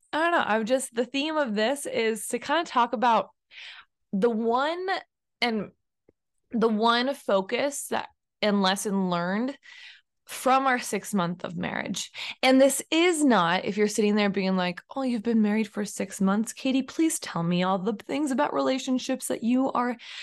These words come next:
you just know because y-, you are six months in, you must know it all." Like, it's <laughs> not that. It's not that. I promise you it's not that. Um, but it is, it's, it's,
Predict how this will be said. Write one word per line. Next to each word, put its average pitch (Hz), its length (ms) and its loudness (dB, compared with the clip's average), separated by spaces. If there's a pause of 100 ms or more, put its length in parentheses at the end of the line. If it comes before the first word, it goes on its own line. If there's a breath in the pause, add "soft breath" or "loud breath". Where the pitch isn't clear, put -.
(460 loud breath)
you 226 280 0
just 254 220 -2
know 262 400 2 (300)
because 247 320 0
y-, 208 320 -2
you 247 360 4
are 247 300 2
six - 360 -8
months 254 320 2
in, 262 180 2
you 277 100 0
must 240 260 -2
know 247 220 2
it 247 80 0
all." 247 200 4
Like, 214 160 -2
it's - 280 -4
<laughs> - 40 -12
not 185 220 -6
that. - 1200 -8
It's 202 160 0
not 151 240 -4
that. - 140 -4
I 175 100 2
promise 156 500 -4
you 147 100 -2
it's - 160 -8
not - 240 -4
that. - 260 -4 (480 loud breath)
Um, 170 400 4 (760)
but 254 540 2
it 247 160 4
is, 262 300 6
it's, 240 200 -2
it's, - 400 -2